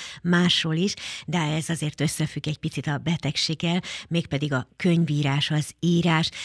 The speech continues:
és hát ezek a mesék, ugye a felhőn csücsülő kislánynak szóló mesék, a Pannus mesék még, ö, nem kerültek kiadásra,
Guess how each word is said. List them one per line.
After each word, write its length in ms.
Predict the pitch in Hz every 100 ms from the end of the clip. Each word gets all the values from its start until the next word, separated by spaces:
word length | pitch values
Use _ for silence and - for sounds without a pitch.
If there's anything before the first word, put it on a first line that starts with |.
| - -
és 200 | - 185
hát 140 | -
ezek 300 | 240 247 196
a 60 | 170
mesék, 680 | 165 175 - 131 180 226 165
ugye 140 | 147
a 60 | 147
felhőn 400 | 165 160 151 151 151
csücsülő 260 | - 151
kislánynak 520 | - 170 - 156 151
szóló 320 | 151 160 147 147
mesék, 520 | 151 - 170 180 -
a 140 | 143 -
Pannus 360 | 160 156 151
mesék 400 | 156 151 151 147
még, 240 | 160 151 139
ö, 360 | 175 156 147 147 139 - - - - -
nem 240 | 175 202
kerültek 440 | 190 165 160 156
kiadásra, 720 | - 170 151 151 151 147 -